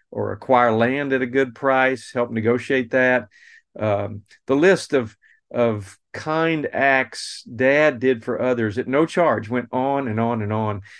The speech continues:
Many tried to pay him for his help, but he repeatedly refused the money. It wasn't because our family didn't need it. It was just Dad's way. He loved to help people.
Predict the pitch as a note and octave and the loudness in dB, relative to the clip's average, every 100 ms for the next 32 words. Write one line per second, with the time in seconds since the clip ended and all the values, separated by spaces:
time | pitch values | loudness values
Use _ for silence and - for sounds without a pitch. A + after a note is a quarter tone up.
0 | - - F3 A#3 A3+ G3 F#3+ F3 A2 D#3+ | -12 0 2 2 2 2 4 2 -2 2
1 | F3+ E3 G#2 - - _ _ - A2+ A2 | 2 2 -4 -8 -20 _ _ -4 -2 -2
2 | G#2+ B2+ A2+ G#2+ A#2+ B2+ B2 A#2+ - F#3+ | -2 2 2 2 0 2 0 -2 -2 -2
3 | E3+ C3+ A#2 A#2 B2 C3 C3 A2+ G#2+ G#2+ | -2 0 2 0 0 -2 -2 -4 -4 -4
4 | G2+ G2 - - - - - A#2 D3+ F3 | -4 -8 -14 -20 -20 -10 -6 0 2 2
5 | F#3 C3 - C3+ A#2+ A#2+ C3+ B2+ A#2+ A2 | 0 -4 2 4 4 2 2 -2 -2 0
6 | A2+ G#2 - G#2 G#2 G2 - - _ _ | -2 -2 -6 -4 -4 -4 -8 -12 _ _
7 | - A2+ A2+ A2 A#2 A2 - A2+ G2+ F#2+ | -4 -2 0 -2 -2 -2 0 2 2 0
8 | G#2 G2+ - - _ _ - G#2 G#2+ G2 | -4 -4 -4 -10 _ _ -6 0 2 2
9 | A2+ G#2+ G#2+ - G#2 - G2+ | 0 0 -2 -4 -10 -10 -18